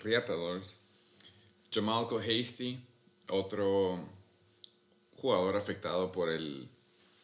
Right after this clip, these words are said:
running back by committee, si es que se le puede decir así, a lo que sea que tienen esa rotación de como nueve corredores que tienen del lado de los forty-niners.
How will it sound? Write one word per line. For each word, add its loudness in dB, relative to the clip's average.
running 0
back -2
by 0
committee, -6
si -10
es -8
que -10
se -4
le -2
puede -2
decir -4
así, -4
a -6
lo -4
que -6
sea -2
que -4
tienen -2
esa -4
rotación -4
de -4
como -6
nueve -2
corredores -4
que -6
tienen -4
del -4
lado 0
de 0
los -6
forty-niners. -2